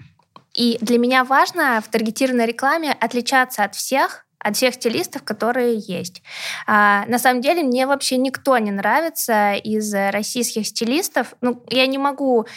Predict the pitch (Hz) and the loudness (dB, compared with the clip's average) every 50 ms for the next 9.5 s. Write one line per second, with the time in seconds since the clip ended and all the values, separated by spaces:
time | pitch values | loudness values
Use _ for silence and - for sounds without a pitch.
0 | - - - - 226 226 214 240 240 247 240 220 214 208 196 247 285 349 349 - | -20 -16 -8 -2 -2 0 2 2 2 4 2 2 2 0 0 0 0 0 0 -4
1 | - - 214 202 208 202 208 - 196 196 196 196 190 190 - - - - _ - | -6 -4 -4 -2 -2 -4 -6 -2 -2 -2 -2 -2 -6 -8 -10 -18 -20 -18 _ -4
2 | 208 196 208 247 285 311 - 262 - - - _ - - 196 196 190 185 185 202 | -2 2 4 6 6 6 6 4 0 -20 -18 _ -8 -6 -2 0 0 0 2 2
3 | 226 269 294 294 302 294 294 - - _ - - 202 208 247 285 277 - 247 226 | 2 2 2 2 0 -2 -6 -12 -20 _ -6 -2 2 4 4 4 2 0 -2 -2
4 | 220 220 - 202 202 202 202 196 190 185 202 - - 202 196 202 240 302 302 - | -2 0 0 0 0 0 0 0 -2 -2 -4 -4 -6 -4 -4 -2 -2 -2 -2 -2
5 | - 214 220 262 254 247 269 269 262 247 247 - - 190 185 185 - - - 196 | -2 0 0 0 0 2 2 2 2 0 -2 -4 -2 -2 -2 -2 -4 -4 -2 -2
6 | 190 190 185 185 185 185 202 202 240 320 359 339 349 - - - 202 208 - - | 0 0 -2 -4 -4 -2 0 2 2 2 0 -2 -4 -6 -4 -4 -4 -4 -6 -10
7 | - - - - - - 233 220 233 - - 190 180 175 175 190 233 285 330 - | -18 -18 -18 -14 -6 -4 -2 -2 -2 -2 -2 -2 0 0 2 2 2 2 2 0
8 | - 262 233 226 220 202 202 202 - - - - 202 220 226 220 220 196 202 190 | -2 -2 0 0 0 0 -2 -6 -6 -4 0 2 2 2 2 2 0 0 0 0
9 | 202 190 190 190 190 208 196 - - - | 0 0 0 -2 -4 -8 -12 -12 -16 -20